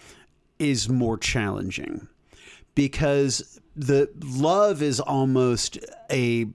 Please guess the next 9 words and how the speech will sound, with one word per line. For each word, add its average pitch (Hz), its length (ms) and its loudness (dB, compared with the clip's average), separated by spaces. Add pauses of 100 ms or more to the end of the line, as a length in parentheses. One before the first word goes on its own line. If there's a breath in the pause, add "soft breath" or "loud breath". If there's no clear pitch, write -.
a, 113 360 -2
an 127 160 -2
intangible 113 960 0
thing, 90 380 -6
right? 107 280 -4
Regardless 147 580 0
of 131 100 0
what 120 140 -2
happens, 101 580 -4